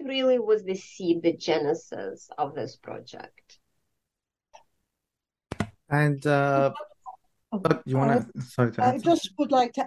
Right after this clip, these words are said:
Speaker 3: add that both Alina and I are terribly interested in teaching, as what she just said made clear. And so, uh, it, it, it, there is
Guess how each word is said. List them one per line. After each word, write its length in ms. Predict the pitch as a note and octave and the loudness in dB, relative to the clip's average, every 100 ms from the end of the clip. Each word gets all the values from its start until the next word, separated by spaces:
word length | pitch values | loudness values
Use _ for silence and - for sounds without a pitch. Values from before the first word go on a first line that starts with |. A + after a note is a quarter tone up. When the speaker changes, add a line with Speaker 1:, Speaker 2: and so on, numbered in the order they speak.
| - | -4
Speaker 3:
add 340 | C#4 B3+ A3 | -2 0 0
that 200 | A#3+ A3 | -2 -4
both 480 | G#3 B3 C4 A3+ - - | 0 2 2 -2 -4 -2
Alina 460 | A3+ G#3+ G3+ G3+ G3 | 2 4 2 2 0
and 160 | F#3+ | 2
I 200 | G3 G3 | 2 4
are 140 | F#3+ F#3+ | 2 -2
terribly 760 | - - - B3 B3 G3+ G3+ F#3 | -6 -10 -2 2 2 0 0 2
interested 800 | F3+ F#3 - E3+ - - F3+ E3+ | 0 -4 -6 -8 -10 -8 -8 -4
in 160 | F3 F3+ - | -2 -4 -6
teaching, 720 | - D#3 - - A#3 B3 B3 _ _ - - | -10 -10 -10 -2 2 4 2 _ _ -20 -4
as 360 | E3+ F3 F#3 - - _ _ - - | 0 2 0 -4 -16 _ _ -20 -4
what 280 | G3+ G#3 - | 2 2 2
she 180 | - G3 | -4 -2
just 280 | F#3 E3 - | -4 -4 0
said 300 | G3 F#3+ E3 | 2 2 0
made 560 | F3+ F#3+ F#3+ F#3 F3 E3+ | 0 2 4 2 0 -4
clear. 560 | - A3+ G#3+ F#3+ E3 D3 - - - - - | -10 0 2 2 0 -6 -14 -20 -20 -20 -2
And 360 | A3+ A3 G#3 G#3 | 2 4 2 0
so, 840 | - - A#3 G#3 G3+ G3+ G3+ G3 _ - - _ | -2 -2 0 2 4 4 2 0 _ -20 -20 _
uh, 520 | A3+ G#3 G3 G3 F#3+ G#3 G#3 - _ _ _ _ _ | -2 2 2 2 0 0 -4 -8 _ _ _ _ _
it, 180 | - D4+ - | -4 -4 0
it, 240 | C4+ C#4 | -2 -2
it, 580 | - - F#4 D#4 C4 D4 - | -8 -2 4 4 2 -6 -2
there 280 | B3+ B3+ B3+ | 0 0 0
is 440 | C#4 C4+ C4 B3 | 2 2 0 -4